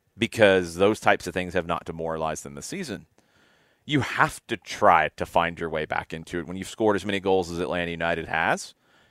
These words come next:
You have to believe in your ability to do that. There's only two games that they haven't scored in, Saturday and at L A F C, where you got a scoreless draw. You have to go for it. And I thought, look, after conceding a, a second right before the first half break, which wasn't a good one to concede, especially timing-wise,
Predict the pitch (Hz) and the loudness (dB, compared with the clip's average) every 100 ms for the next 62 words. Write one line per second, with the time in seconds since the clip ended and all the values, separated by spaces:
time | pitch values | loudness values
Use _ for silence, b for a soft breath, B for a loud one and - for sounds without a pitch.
0 | _ 208 - - 87 95 123 208 110 98 | _ 0 0 0 -2 2 2 2 -2 -4
1 | 90 101 95 98 107 120 123 131 220 98 | -2 0 2 2 2 2 -2 -2 0 0
2 | 82 85 127 113 131 123 160 104 98 110 | -2 -4 -6 -2 0 0 0 0 4 4
3 | 127 - 160 156 92 - _ _ _ _ | 4 -2 2 2 0 -4 _ _ _ _
4 | _ 87 90 101 127 165 - 101 107 - | _ 2 4 8 6 6 2 2 2 2
5 | 90 - 92 95 101 - 165 90 - 69 | -2 2 2 4 2 0 -6 -6 -10 -12
6 | 76 - 87 95 - 139 82 _ _ _ | -12 -8 -6 -6 2 2 2 _ _ _
7 | _ _ _ _ _ _ _ _ _ _ | _ _ _ _ _ _ _ _ _ _
8 | 104 143 147 - 131 151 - 113 143 214 | -4 -2 -2 4 6 6 2 6 6 6
9 | 85 76 - _ _ _ 120 139 _ 165 | -2 -6 -12 _ _ _ 6 6 _ -2
10 | - 220 190 _ 190 262 _ _ - 135 | 2 0 -2 _ 2 2 _ _ 2 2
11 | - 170 156 - 156 151 170 175 156 139 | 4 -4 -4 -4 -2 2 2 2 4 6
12 | 123 127 - 143 196 165 139 123 120 123 | 8 6 8 4 4 6 6 6 -2 4
13 | 120 113 92 101 107 98 - 87 - 160 | 6 6 4 0 2 0 4 4 10 10
14 | 185 - 113 117 113 113 101 101 110 107 | 10 4 -2 2 2 2 0 2 0 0
15 | 98 - 95 - 98 - 98 101 95 87 | -2 -4 -8 -4 -6 -4 -4 -4 -6 -10
16 | - - 120 143 156 151 151 165 170 | -10 -4 -2 -2 2 6 6 6 0